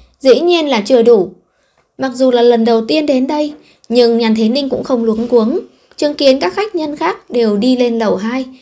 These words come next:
nàng cũng đi lên theo. Nhìn qua rất thuần thục, cho nên quản sự còn tưởng nàng là khách quen. "Khách quan, ngài có người quen hay không?" Quản sự là một nam tử chừng ba mươi tuổi,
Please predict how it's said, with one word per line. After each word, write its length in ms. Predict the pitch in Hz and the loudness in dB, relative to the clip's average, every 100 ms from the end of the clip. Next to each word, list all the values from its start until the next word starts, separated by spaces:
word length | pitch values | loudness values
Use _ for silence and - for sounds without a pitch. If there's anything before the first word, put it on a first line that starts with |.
| _ - | _ -10
nàng 260 | 285 269 | -4 -2
cũng 140 | 254 311 | -2 0
đi 140 | 320 | 0
lên 200 | 302 302 | 0 -2
theo. 260 | 311 311 311 _ _ _ _ - | -4 -4 -6 _ _ _ _ -2
Nhìn 200 | 247 202 | 0 0
qua 280 | 233 226 220 | -2 0 -2
rất 200 | 381 - | -2 -2
thuần 200 | 247 196 | -4 -2
thục, 140 | 196 202 _ - - | -6 -6 _ -18 -6
cho 120 | 269 | -2
nên 400 | 240 226 220 214 | 0 2 2 0
quản 180 | 226 202 | -2 0
sự 180 | 226 - | -2 0
còn 140 | 226 202 | -2 2
tưởng 240 | 233 185 | 2 2
nàng 160 | 202 214 | -2 -4
là 120 | 208 | -6
khách 220 | 208 339 | -6 -8
quen. 240 | - 285 277 - _ _ _ _ _ _ | -6 -8 -10 -14 _ _ _ _ _ _
"Khách 220 | - 233 233 | -4 -4 0
quan, 400 | 226 208 220 220 - - 254 | -2 0 -2 -4 -10 -14 -4
ngài 300 | 254 240 226 | 0 0 2
có 240 | 226 233 | 2 2
người 180 | 320 233 | 0 0
quen 260 | 240 254 | 0 0
hay 120 | 269 269 | 0 -2
không?" 260 | 285 294 294 _ _ _ _ _ | -2 -4 -8 _ _ _ _ _
Quản 220 | - 254 190 | -6 -4 0
sự 180 | 214 | 0
là 120 | 214 208 | 0 0
một 220 | 202 202 | -2 -2
nam 220 | 247 233 | -6 -4
tử 360 | 233 202 175 - | 0 2 0 -2
chừng 300 | 262 214 190 | 0 0 0
ba 180 | 202 208 | -4 -4
mươi 160 | 208 202 | -6 -2
tuổi, 240 | 196 147 | -2 -4